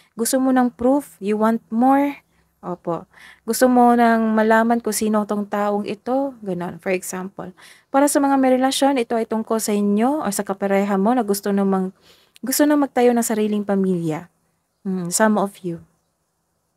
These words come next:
This is a reverse card. Nagkaroon po dito ng difficulties in moving on. Kasi may nalaman kayo dito eh. Ano kaya yan? Ah, nag-, nagsiselos po kayo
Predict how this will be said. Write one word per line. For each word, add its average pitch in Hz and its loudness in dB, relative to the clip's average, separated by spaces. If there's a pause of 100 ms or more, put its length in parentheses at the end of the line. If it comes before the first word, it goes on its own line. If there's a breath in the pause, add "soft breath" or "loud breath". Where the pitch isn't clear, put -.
(1040 soft breath)
This 277 0
is 320 6
a 311 8
reverse 285 2
card. 285 2
Nagkaroon 247 0
po 247 -8
dito 233 -2
ng 226 0
difficulties 214 -6
in 202 0
moving 202 0
on. 170 -8
Kasi 233 -2
may 240 2
nalaman 240 2
kayo 226 -2
dito 220 -4
eh. 190 -6 (640 soft breath)
Ano 277 -4
kaya 285 4
yan? 190 -2
Ah, 190 -2
nag-, 185 -4 (160)
nagsiselos 196 0
po 190 -12
kayo 208 0